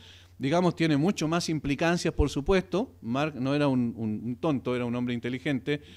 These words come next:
igual que Hegel, que fueron los fundadores del marxismo, un teórico, y luego vino la revolución bolchevique en mil novecientos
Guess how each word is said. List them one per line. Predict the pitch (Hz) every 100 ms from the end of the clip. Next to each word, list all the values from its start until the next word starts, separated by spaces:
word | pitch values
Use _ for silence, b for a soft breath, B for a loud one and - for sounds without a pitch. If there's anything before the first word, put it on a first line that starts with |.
| B 117
igual | 123 135
que | 131 117 101
Hegel, | 165 165 131 120 113 b b -
que | 110
fueron | 135 135
los | 135
fundadores | - 123 120 139 175 147
del | 131
marxismo, | 123 127 143 147 196 - - -
un | 104
teórico, | 104 123 160 190 156
y | 123
luego | 131 139 135 b b b b
vino | 131 135
la | 127
revolución | 120 123 120 143 139
bolchevique | 127 - 135 190 170
en | 131 123
mil | 139 131 - b b b b 123 120 120 127
novecientos | 135 135 120 147 139 127 123